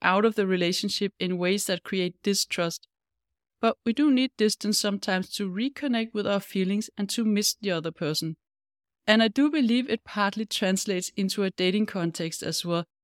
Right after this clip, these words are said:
even if it's early on. It's not a bad thing that a man gets to experience that you have a life that fills you up. That is in itself attractive to him. And it's also not so bad if he looks forward to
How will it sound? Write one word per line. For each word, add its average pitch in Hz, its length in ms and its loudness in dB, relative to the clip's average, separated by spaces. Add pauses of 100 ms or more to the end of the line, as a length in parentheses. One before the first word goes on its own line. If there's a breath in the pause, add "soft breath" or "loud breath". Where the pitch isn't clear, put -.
(180)
even 262 280 4
if 277 120 0
it's 254 240 -2
early 202 320 2
on. 160 220 -2 (720)
It's 196 140 -2
not 285 180 4
a 294 80 2
bad 214 320 4
thing 214 380 0
that 180 140 2
a 180 40 0
man 190 240 0
gets 208 300 -2
to 208 120 -4
experience 196 600 0
that 175 280 -4
you 208 280 2
have 247 220 -2
a 180 60 0
life 185 420 0
that 190 120 -2
fills 214 400 0
you 220 160 -2
up. 196 140 0 (640)
That 220 240 6 (100)
is 240 260 0
in 202 180 0
itself 190 400 -2
attractive 196 500 -2
to 190 140 -6
him. 165 260 -2 (520)
And 202 140 2
it's 208 140 4
also 269 320 4
not 214 180 2
so 233 180 0
bad 202 380 2
if 190 160 -4
he 208 140 0
looks 233 320 0
forward 233 480 2
to 196 260 -2